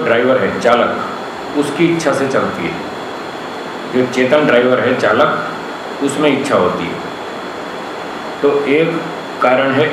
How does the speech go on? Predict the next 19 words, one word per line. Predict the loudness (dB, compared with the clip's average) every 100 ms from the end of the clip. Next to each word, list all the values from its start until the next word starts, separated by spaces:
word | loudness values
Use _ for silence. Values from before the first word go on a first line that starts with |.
| -2
इच्छा। | -4 0 0 0 -2 -6 -10 -10 -10 -10 -10 -10 -10 -10 -10 -10 -10 -10 -10 -10 -10 -10 -10 -10 -10 -10 -10 -10 -10 -10 -10 -10 -10 -10 -10 -10 -10 -10 -10 -10 -6 -2
मन | 0 2 2
में | 2 2 2 2 4
जो | 4
विचार | 4 2 2 2 0
उठते | -2 0 0
हैं, | -2 -2 -6 -8 -10 -4 2
बहुत | 2 4
लोगों | 4 4
की | 2
शिकायत | 0 2 2 4
होती | 2 2 0
है |
कि | 0
साहब | 2 2 2
हम | 2
बैठते | 4 2 2 0
तो | 2
हैं, | 2 2